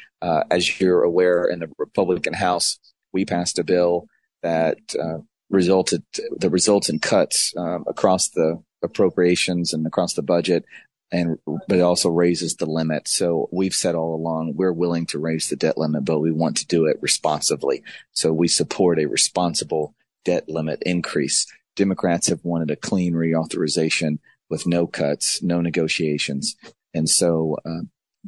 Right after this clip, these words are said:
President Biden has refused to meet with McCarthy until just this week. Uh, Janet Yellen,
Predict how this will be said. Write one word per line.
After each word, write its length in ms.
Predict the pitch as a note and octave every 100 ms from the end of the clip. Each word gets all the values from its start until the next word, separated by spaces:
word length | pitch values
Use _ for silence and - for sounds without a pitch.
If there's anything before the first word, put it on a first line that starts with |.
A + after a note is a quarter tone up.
| -
President 360 | F#2+ E2+ F2
Biden 280 | E2+ E2 D#2+
has 160 | D#2 -
refused 600 | - - E2+ E2 D2+ -
to 180 | E2+ E2+
meet 260 | F2 G2 E2+
with 160 | D#2
McCarthy 480 | C#2 - D#2+ D#2+ D#2+
until 280 | D2+ - D#2
just 260 | D2 -
this 220 | E2+ - F2+
week. 280 | F2 F2 - - - _ -
Uh, 160 | E2+ - -
Janet 400 | F#2+ F2+ F2 - _ _
Yellen, 440 | F2+ F#2 F#2 E2